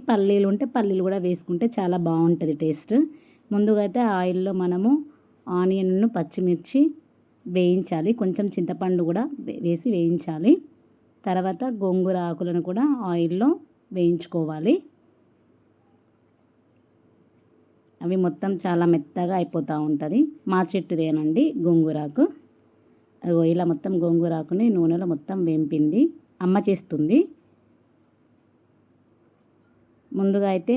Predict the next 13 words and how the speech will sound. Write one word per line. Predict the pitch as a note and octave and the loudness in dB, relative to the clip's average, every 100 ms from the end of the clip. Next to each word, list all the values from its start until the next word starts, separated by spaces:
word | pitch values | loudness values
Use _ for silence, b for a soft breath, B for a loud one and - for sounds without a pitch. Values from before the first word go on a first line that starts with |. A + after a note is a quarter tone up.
| G#3+ | 0
వెల్లిపాయ, | F3+ F#3 F#3+ F3 | -2 -2 -4 -4
జీలకర్ర | F3+ D#3 F3 | -4 -2 0
అని | E3 | 0
చెప్పాను | D#3+ D#3+ E3+ E3 | 0 -2 0 0
కదా, | F3 C4 E4 - _ _ | 2 2 0 -4 _ _
అవి | - E3 A3+ E4 - _ _ _ | -8 -2 0 0 -2 _ _ _
చిన్నగా | - F#3+ F3+ F3+ | -4 0 0 2
ఉండే | F3 F3 F3+ | 2 2 0
రోటిలో | E3 D#3+ E3+ D#3+ | -2 -2 -2 -2
వేసుకోవాలి. | D#3 - D#3+ D3 D3 A#3 G4 - _ _ _ _ _ _ _ _ _ _ _ _ _ _ _ _ _ _ - | -2 -4 -4 -2 0 0 -2 -8 _ _ _ _ _ _ _ _ _ _ _ _ _ _ _ _ _ _ -6
మా | F3 | -6
చిన్న | - F#3 F#3+ | -2 -2 0
రోటిలో | F3+ E3 | -2 -4